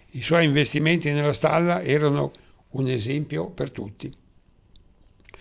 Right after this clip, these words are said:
Questo strano brianzolo aveva il nomignolo che nessuno osava pronunciare in sua presenza.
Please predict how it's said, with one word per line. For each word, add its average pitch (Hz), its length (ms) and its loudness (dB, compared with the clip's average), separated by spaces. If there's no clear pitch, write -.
Questo 233 340 4
strano 160 420 4
brianzolo 127 800 2
aveva 156 280 2
il 143 80 2
nomignolo 139 600 2
che 143 160 0
nessuno 143 480 0
osava 131 380 0
pronunciare - 960 -2
in 151 180 2
sua 160 260 2
presenza. 104 680 -4